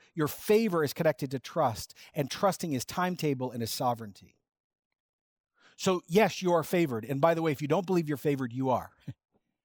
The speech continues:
But the evidence of the favor growing in your life is actually his timetable and being comfortable with it. Now, let me just end this message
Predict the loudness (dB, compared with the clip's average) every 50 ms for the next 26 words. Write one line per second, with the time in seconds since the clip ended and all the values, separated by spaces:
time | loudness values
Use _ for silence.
0 | _ _ _ _ _ _ _ _ _ _ _ _ _ _ _ _ _ _ -2 -2
1 | 0 0 -2 0 4 4 4 6 6 4 2 2 0 -2 -4 -4 -4 -2 0 0
2 | 0 0 0 -2 -4 -4 0 2 2 2 2 2 2 0 0 0 0 2 2 2
3 | 2 0 -2 -6 -12 -18 -20 _ _ _ _ _ _ _ _ _ _ _ _ _
4 | _ _ -6 0 2 2 2 2 2 -2 -4 -4 -4 -4 -4 -2 -2 -2 0 -2
5 | -2 -2 -2 -2 -2 -2 -6 -8 -10 -14 -16 _ _ _ _ _ -10 -8 -4 -4
6 | -4 -4 -2 -4 -4 -4 -6 -12 -14 -14 -16 -18 -20 -20 -20 -20 -20 _ _ _
7 | _ _ _ _ _ _ _ _ _ _ _ _ _ _ _ _ _ _ _ _
8 | _ _ _ _ _ _ -20 -20 -12 -2 0 2 2 2 2 0 0 0 2 0
9 | 0 0 -2 _ -2 0 0 0 -2 -4 -8 -10 -14 _ _ _ _ _ _ _
10 | _ _ _ _ _ _ _ _ _ -20 _ -2 -2 0 0 0 0 0 0 0
11 | -2 -4 -8 -10